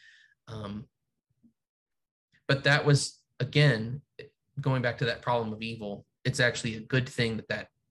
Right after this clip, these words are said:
that, that happened, right? Because we get the, the compelling truth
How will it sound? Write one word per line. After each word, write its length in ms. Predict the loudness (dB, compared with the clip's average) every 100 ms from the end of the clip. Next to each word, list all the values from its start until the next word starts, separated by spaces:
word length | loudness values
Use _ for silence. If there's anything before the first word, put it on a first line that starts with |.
| _ -6
that, 160 | -4
that 160 | -6 -4
happened, 460 | -2 -2 -6 -8 -6
right? 260 | -6 -6 -8
Because 440 | -4 0 2 0 -8 -20 _ -2
we 160 | 0 2
get 420 | 2 2 0 -12 _ _ _ -8
the, 560 | -4 -4 -4 -6 -8 -12 -8
the 80 | -4
compelling 580 | -2 -2 0 2 0
truth 600 | -2 0 0 0 -4 -12